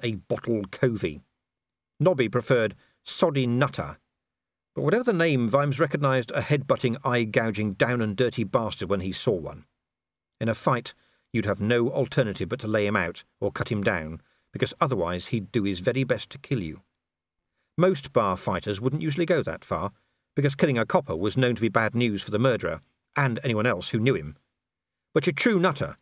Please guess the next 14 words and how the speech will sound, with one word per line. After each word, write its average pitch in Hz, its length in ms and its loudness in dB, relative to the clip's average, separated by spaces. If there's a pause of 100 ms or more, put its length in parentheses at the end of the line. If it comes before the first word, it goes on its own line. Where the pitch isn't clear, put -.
(220)
wouldn't 135 260 2
worry 113 220 4
about 101 260 0
that, 123 240 0
because, 135 360 0 (400)
while 117 200 4
he 95 40 0
was 90 160 -2
fighting, 120 560 0 (300)
his 98 160 -2
brain 101 400 2
was 98 100 0
somewhere 92 420 -2
else. - 380 -8